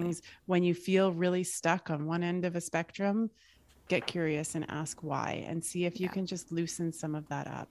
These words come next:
Speaker 1: But yeah, I mean, I think it, it really does just start small. It starts with ourselves in our
Speaker 2: Yeah.
Speaker 1: homes. Um, and slowly, if we're all kind of working towards that same thing, we'll get there.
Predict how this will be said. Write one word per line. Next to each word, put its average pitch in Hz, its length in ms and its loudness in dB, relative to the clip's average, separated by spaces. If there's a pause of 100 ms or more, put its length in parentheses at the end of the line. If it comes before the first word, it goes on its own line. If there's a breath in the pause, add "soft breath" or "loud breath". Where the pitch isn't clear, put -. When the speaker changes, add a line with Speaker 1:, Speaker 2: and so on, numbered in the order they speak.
(120)
Speaker 1:
But 151 200 -4 (360 loud breath)
yeah, 196 220 8 (100)
I 190 120 2
mean, 190 140 4
I 180 80 4
think 180 220 -4
it, 190 140 -4
it 170 180 0
really 185 220 0
does 180 340 -2
just 170 200 -4
start - 520 -4 (380)
small. 170 500 2
It 175 120 -2
starts - 440 -6 (220)
with 170 320 -4
ourselves 160 600 0
in 165 200 -2
our 156 140 0
Speaker 2:
Yeah. 147 80 -6
Speaker 1:
homes. 165 600 -2 (580 soft breath)
Um, 151 580 -4 (840)
and 180 120 2
slowly, 185 640 4
if 185 160 -6
we're 175 120 -2
all 180 260 6
kind 185 200 -2
of 170 140 -2
working 170 260 -2
towards 165 300 -6
that - 220 -6
same 165 240 -4
thing, 214 260 0
we'll 180 80 -2
get 220 220 -8
there. 160 280 -8